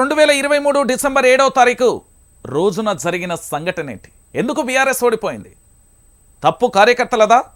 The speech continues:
నాయకత్వందా? రాష్ట్ర ముఖ్యమంత్రిగా పనిచేసిన కేసీఆర్దా? లేకపోతే పార్టీకి సం-, సంబంధించి సంస్థాగతంగా ప్రజల్లోకి తీసుకెళ్లలేకపోయారా?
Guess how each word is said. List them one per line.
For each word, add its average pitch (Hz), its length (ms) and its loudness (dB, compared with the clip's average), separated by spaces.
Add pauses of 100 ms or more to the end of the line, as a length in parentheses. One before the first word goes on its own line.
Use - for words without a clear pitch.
(1300)
నాయకత్వందా? 254 720 4 (540)
రాష్ట్ర 214 360 2 (120)
ముఖ్యమంత్రిగా 214 600 -4
పనిచేసిన 185 420 -8 (520)
కేసీఆర్దా? 151 640 -6 (640)
లేకపోతే 269 500 4 (300)
పార్టీకి 254 500 2
సం-, 233 180 -6 (440)
సంబంధించి 226 440 -2 (500)
సంస్థాగతంగా 269 840 0
ప్రజల్లోకి 247 560 -2
తీసుకెళ్లలేకపోయారా? 180 880 -6